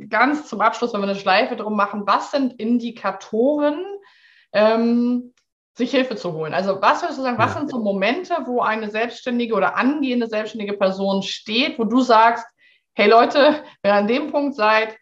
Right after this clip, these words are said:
Speaker 1: sucht euch Unterstützung, dann müsst ihr nicht alleine durch.“ Was können vielleicht Gefühle oder Themen sein, ob das du bist oder jemand anders, da ja nochmal dahinter, aber wo würdest du sagen,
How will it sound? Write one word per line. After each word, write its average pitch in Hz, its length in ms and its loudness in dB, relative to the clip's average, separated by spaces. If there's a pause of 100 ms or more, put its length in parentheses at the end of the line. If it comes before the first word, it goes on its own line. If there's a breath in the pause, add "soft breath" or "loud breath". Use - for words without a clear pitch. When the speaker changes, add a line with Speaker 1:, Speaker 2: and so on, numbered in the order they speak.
(160 soft breath)
Speaker 1:
sucht 240 240 -4
euch 196 180 0
Unterstützung, 208 640 -2
dann 202 180 0
müsst 277 240 -2
ihr 208 80 -6
nicht 220 160 -4
alleine 214 360 0
durch.“ 233 340 0
Was - 180 -6
können 208 380 -6
vielleicht 196 240 2
Gefühle 262 320 0
oder 185 160 4
Themen 247 360 2
sein, 208 420 0 (140)
ob - 160 -6
das 190 160 -2
du 285 160 0
bist 247 180 0
oder - 80 -4
jemand 202 200 0
anders, 240 320 2
da 202 80 2
ja 202 100 2
nochmal 190 160 -2
dahinter, 240 240 -2
aber 196 160 -2
wo 240 140 -6
würdest 240 220 -6
du 226 60 -6
sagen, 214 440 0